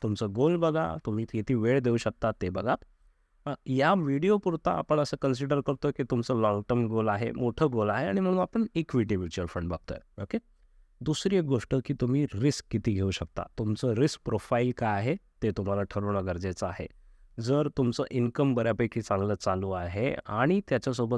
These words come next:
तुम्हाला इन्व्हेस्टमेंटसाठी बऱ्यापैकी पैसे मिळतात, तर याचा अर्थ तुमचं रिस्क प्रोफाईल जे आहे, रिस्क घेण्याची, अ, कॅपॅसिटी जी आहे, ती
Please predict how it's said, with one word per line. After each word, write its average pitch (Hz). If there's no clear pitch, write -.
तुम्हाला 107
इन्व्हेस्टमेंटसाठी 104
बऱ्यापैकी 95
पैसे 92
मिळतात, 92
तर 190
याचा 156
अर्थ -
तुमचं 147
रिस्क 127
प्रोफाईल 113
जे 101
आहे, 101
रिस्क 143
घेण्याची, 107
अ, 120
कॅपॅसिटी 123
जी 101
आहे, 131
ती -